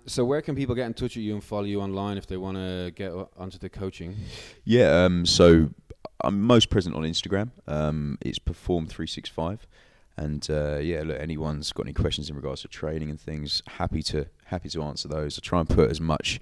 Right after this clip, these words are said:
Speaker 2: useful content on there as possible. Um, so, yeah.
Speaker 1: Uh, Perform three six five,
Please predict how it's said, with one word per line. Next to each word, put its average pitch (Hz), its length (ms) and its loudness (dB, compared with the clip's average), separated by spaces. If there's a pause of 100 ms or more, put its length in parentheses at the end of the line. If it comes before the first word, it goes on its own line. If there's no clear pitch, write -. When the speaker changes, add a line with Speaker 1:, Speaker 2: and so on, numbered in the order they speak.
(380)
Speaker 2:
useful 95 340 6
content 85 400 0
on 73 120 -2
there 76 100 0
as 76 80 -2
possible. 87 500 0 (340)
Um, 76 380 -8
so, - 180 -8
yeah. 101 200 -4 (1120)
Speaker 1:
Uh, 92 440 -8 (160)
Perform 110 280 -8
three 107 140 -8
six 92 120 -14
five, 98 60 -10